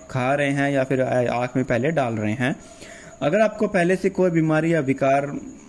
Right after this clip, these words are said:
है तो आपको अपने डॉक्टर को भी, डॉक्टर को ज़रूर बताना चाहिए। गर्भवती और स्तनपान करने वाली महिलाओं का उप-, को दवा का उपयोग करने से पहले डॉक्टर से ज़रूर परामर्श करना चाहिए।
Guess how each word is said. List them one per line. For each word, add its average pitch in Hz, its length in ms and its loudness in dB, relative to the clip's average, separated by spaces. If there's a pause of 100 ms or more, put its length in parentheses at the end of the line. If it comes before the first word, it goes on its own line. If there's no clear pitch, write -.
(340)
है 135 340 4
तो 185 180 0
आपको 151 300 0
अपने 135 240 2
डॉक्टर 123 300 -2
को 135 160 0
भी, 139 240 4 (480)
डॉक्टर 123 340 0
को 170 160 0
ज़रूर 143 300 2
बताना 131 360 0
चाहिए। 113 380 -2
गर्भवती 160 480 0
और 185 140 4
स्तनपान 175 440 -2
करने 160 180 0
वाली 151 220 0
महिलाओं 135 440 2
का 156 120 -2
उप-, 151 240 -4 (580)
को 147 160 2
दवा 135 280 2
का 220 120 0
उपयोग 170 280 2
करने 151 240 2
से 147 100 -8
पहले 143 220 0
डॉक्टर 131 380 0
से 139 200 2 (460)
ज़रूर 139 360 2 (920)
परामर्श 127 440 0 (100)
करना 127 300 0
चाहिए। 113 420 -2